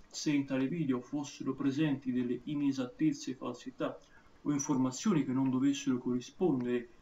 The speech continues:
alla verità dei fatti, me ne scuso, in quanto chi vi parla in tale video, quindi io me medesimo, non sono un giornalista, pertanto escludo su di me ogni eventuale responsabilità di qualsivoglia natura. Questo video nasce solo per informare eventuali persone, non per altri motivi.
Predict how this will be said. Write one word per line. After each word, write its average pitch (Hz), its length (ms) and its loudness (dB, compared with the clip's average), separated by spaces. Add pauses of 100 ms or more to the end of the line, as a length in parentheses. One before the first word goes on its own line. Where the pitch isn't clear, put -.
(260)
alla 135 320 2
verità 131 300 0
dei 139 100 4
fatti, 156 480 0
me 131 120 4
ne 135 80 2
scuso, 180 420 0
in 131 100 4
quanto 131 360 0
chi 156 160 2
vi 139 100 2
parla 135 320 0
in 123 100 0
tale 127 200 0
video, 139 300 4
quindi 131 260 2
io 127 60 2
me 131 100 4
medesimo, 165 580 2 (480)
non 151 160 2
sono 170 280 6
un 147 40 6
giornalista, 175 600 2
pertanto 135 580 -2
escludo 151 480 6
su 139 120 -2
di 156 140 4
me 185 280 0
ogni 170 380 0
eventuale 151 600 0
responsabilità 151 1080 -6 (540)
di 160 320 4
qualsivoglia 131 880 2
natura. - 420 -4 (280)
Questo 160 300 0
video 185 220 4
nasce 165 280 2
solo 160 240 2
per 143 140 2
informare 139 500 0
eventuali 131 420 0
persone, 165 520 -2
non 156 400 6
per 147 160 -4
altri 131 340 0
motivi. 127 560 2